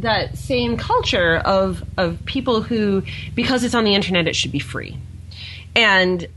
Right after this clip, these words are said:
I, again, like, I, I guess that we'll just take, if we do get these complaints, we'll just, you know, take them one at a time and basically tell them the same thing. It's that it,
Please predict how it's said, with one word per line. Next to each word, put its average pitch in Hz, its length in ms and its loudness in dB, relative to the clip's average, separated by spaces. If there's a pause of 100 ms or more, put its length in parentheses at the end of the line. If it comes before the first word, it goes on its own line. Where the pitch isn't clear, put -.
(200)
I, 190 440 0
again, 220 360 0
like, 185 240 0
I, 156 240 -4
I 196 100 0
guess 247 280 0
that 190 300 2 (340)
we'll 196 360 0
just 196 240 0
take, 180 320 0
if 170 180 -4
we 202 140 -2
do 240 180 0
get 202 160 0
these 175 180 -2
complaints, 165 440 -2
we'll 165 100 0
just, 160 240 -2 (200)
you 175 140 -2
know, 151 320 0
take 175 200 0
them 165 140 2
one 165 120 4
at 156 120 2
a 147 60 2
time 160 440 4
and 147 260 0
basically 156 400 -2
tell 160 180 0
them 147 140 0
the 143 100 -2
same 143 260 -2
thing. 139 360 2
It's 147 180 -2
that 165 280 2 (400)
it, 117 260 -4